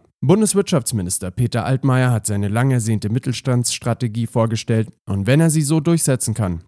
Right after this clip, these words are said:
könnte sich für die Unternehmen in Deutschland tatsächlich einiges verbessern.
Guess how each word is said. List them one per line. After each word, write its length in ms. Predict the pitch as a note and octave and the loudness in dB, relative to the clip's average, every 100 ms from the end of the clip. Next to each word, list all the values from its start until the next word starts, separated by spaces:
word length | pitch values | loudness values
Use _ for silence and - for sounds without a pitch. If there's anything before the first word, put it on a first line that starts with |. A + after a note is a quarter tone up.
| - | -6
könnte 240 | G2+ F#2 | -4 -2
sich 160 | F2+ F2+ | -4 -4
für 140 | G#2 | -4
die 100 | F2+ | -2
Unternehmen 500 | F#2 G2+ G#2+ B2+ C3 | -2 0 4 6 6
in 100 | G#2+ | 4
Deutschland 500 | F#2 F#2+ - G#2+ G2 | 2 0 -2 -4 -2
tatsächlich 580 | G2 - F#2+ G#2 G2 - _ | -4 -4 -4 -4 -6 -8 _
einiges 540 | G#2 G2 F2 E2 D#2+ | -4 -2 -4 -4 -4
verbessern. 760 | - A2+ A2 - F#2 - - G2 | -2 0 0 0 -4 -4 -4 -10